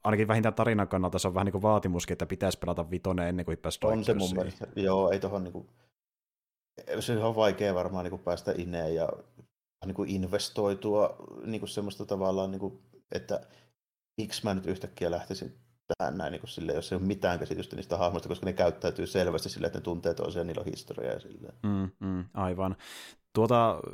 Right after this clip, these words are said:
Speaker 1: vitosessahan, kun sä niitä bosseja kohtaat, niin eikö ne tuu vähän niinku vuorotellen se tarina aikana, että nyt tulee tämä ja sit toinen ja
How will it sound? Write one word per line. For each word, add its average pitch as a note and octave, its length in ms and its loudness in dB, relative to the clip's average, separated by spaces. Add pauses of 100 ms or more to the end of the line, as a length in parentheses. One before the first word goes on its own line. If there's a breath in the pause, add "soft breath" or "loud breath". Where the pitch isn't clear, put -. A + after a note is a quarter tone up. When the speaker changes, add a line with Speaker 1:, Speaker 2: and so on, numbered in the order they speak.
(120)
Speaker 1:
vitosessahan, C#3 640 2
kun A2+ 100 0
sä G#2+ 200 4
niitä G#2 200 2
bosseja A2 400 2
kohtaat, F#2+ 520 0
niin F2 320 0
eikö F#2 120 0
ne G#2+ 80 2
tuu C#3+ 160 0
vähän B2+ 180 4
niinku A2 360 2
vuorotellen G2+ 560 4
se - 80 -4
tarina E2 340 -2
aikana, D#2+ 240 -2
että D#2+ 100 -6
nyt F#2+ 100 -2
tulee F2+ 180 0
tämä F#2 240 0
ja E2+ 60 2
sit E2+ 200 -6
toinen D#2+ 360 0
ja D2 100 -4